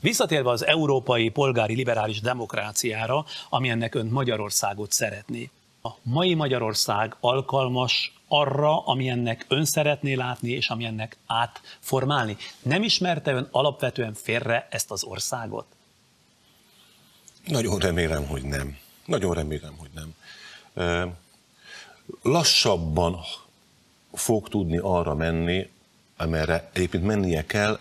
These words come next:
Speaker 2: nincsen más útja ennek az országnak. Nézzék, Európa közepén vagyunk. Mit gondolnak? Van számunkra valóban, ahogyan a miniszterelnök mondja,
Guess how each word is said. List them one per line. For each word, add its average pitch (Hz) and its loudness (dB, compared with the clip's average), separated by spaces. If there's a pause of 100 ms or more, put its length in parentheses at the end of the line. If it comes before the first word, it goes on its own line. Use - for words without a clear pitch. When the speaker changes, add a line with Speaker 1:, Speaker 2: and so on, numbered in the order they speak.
(120)
Speaker 2:
nincsen 147 2
más 82 -2
útja 92 -8
ennek 82 -4
az 73 -10
országnak. - -6
Nézzék, 123 0
Európa 127 0
közepén 92 -2
vagyunk. 85 -2 (1400)
Mit 160 2
gondolnak? 101 0 (340)
Van 110 2
számunkra 120 2
valóban, 120 0 (220)
ahogyan 95 0
a 95 0
miniszterelnök 101 0 (200)
mondja, 95 0